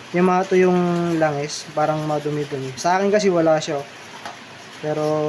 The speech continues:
dinami-straight ko lang para makita mo paano gagawin. Ayan. Tapos, syempre, langis din ulit. Huwag masyado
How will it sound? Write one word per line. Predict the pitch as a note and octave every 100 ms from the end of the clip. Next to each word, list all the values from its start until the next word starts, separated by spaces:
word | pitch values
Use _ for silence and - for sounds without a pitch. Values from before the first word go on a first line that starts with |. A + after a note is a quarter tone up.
| D3+ D3+
dinami-straight | D#3+ E3 E3 D#3+ D#3+ D#3+ -
ko | D3+
lang |
para | C#3 C3+
makita | C#3 C3 C3 C3
mo | C3 B2+
paano | B2+ B2+ B2
gagawin. | B2 B2 A#2+ A#2 A#2+ - - - - - - - - - - - - - - - - - - - - - C3+
Ayan. | B2+ A#2+ A#2+ A#2 - - - - - - - - - -
Tapos, | D#3+ E3 D#3
syempre, | E3 D#3 D3 C#3+
langis | C#3+ C#3+ -
din | C#3
ulit. | C3+ C3+ - - - - - - - - - - - - - - - - - - - - - - - - - - -
Huwag | D3
masyado | E3 F3 E3+